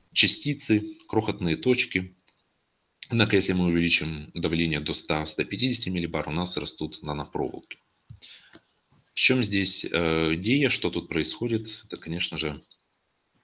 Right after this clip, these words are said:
э, влияние, э, механизма роста. Э, есть три механизма роста: Франк фон дер Мерве, Странский Крастанов, Вольмера Вебера, это всем известно. Э, и при этих ме-, различных механизмах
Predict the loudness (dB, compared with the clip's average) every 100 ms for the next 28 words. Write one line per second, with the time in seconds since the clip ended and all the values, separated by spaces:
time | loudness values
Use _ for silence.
0 | _ _ _ -14 -4 -2 -2 -2 2 4
1 | 4 2 0 -2 -10 _ _ _ -4 -2
2 | -2 -4 -4 -2 -2 0 2 2 2 -2
3 | -10 -12 _ _ -20 -20 -20 -20 -20 _
4 | -2 0 0 -2 -4 -10 -16 _ _ _
5 | _ 0 0 0 0 0 0 -2 -2 -2
6 | -2 -2 -8 -12 -14 -12 -12 -6 -2 -2
7 | -2 -6 -10 _ -14 -8 -4 -4 -6 -8
8 | -6 -6 -6 -8 -8 -8 -6 -4 -2 -4
9 | -4 -12 -2 0 0 2 2 2 -4 -10
10 | -16 -16 -14 -16 -18 -20 _ _ _ 2
11 | 4 6 6 4 2 -4 0 0 0 -4
12 | _ _ _ _ 0 4 4 4 2 2
13 | -2 -2 -6 -10 -4 -2 2 2 2 -2
14 | -2 -4 -2 -4 -4